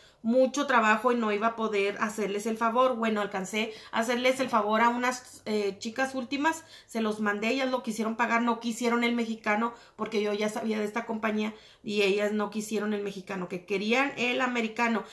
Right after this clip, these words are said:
Y es igual, chicas, es igual y se los he dicho y ya lo he calado y funcionó muy bien a la primera.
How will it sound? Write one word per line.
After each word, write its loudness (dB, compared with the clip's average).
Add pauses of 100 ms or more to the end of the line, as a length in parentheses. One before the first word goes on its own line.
(140)
Y 2
es 2
igual, 2
chicas, -8
es -6
igual 0
y -4
se -2
los -2
he -2
dicho -6 (220)
y -8
ya 2
lo 4
he 0
calado 2 (220)
y -4
funcionó -2
muy 0
bien 0
a 2
la 2
primera. -4